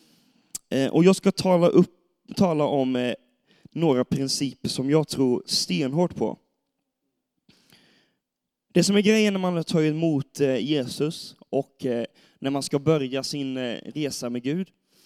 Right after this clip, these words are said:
så är det ju så att, eh, man lägger, man lägger ett annat fokus. Man, eh, lägger sitt fokus på Gud, man ger allting honom. Man ärar honom, man lovsjunger honom med, med allt man har. Med tid,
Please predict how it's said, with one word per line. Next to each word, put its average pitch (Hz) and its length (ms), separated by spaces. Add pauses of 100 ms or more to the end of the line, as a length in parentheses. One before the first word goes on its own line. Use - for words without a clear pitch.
(380)
så - 180
är 139 220
det 135 60
ju 139 80
så 131 300
att, 131 400
eh, 127 180 (580)
man 143 340
lägger, 170 1300
man 180 160
lägger 170 460
ett 165 100
annat 156 260
fokus. - 640 (1000)
Man, 139 240
eh, 131 280
lägger 135 260
sitt - 160
fokus 131 340
på 123 100
Gud, 165 420
man 127 200
ger 131 280
allting 151 420
honom. 143 480 (520)
Man 127 140
ärar 139 380
honom, 147 420
man 151 160
lovsjunger 147 420
honom 135 360
med, 131 200 (220)
med 123 160
allt 143 280
man 131 120
har. 160 340 (760)
Med 131 180
tid, 180 500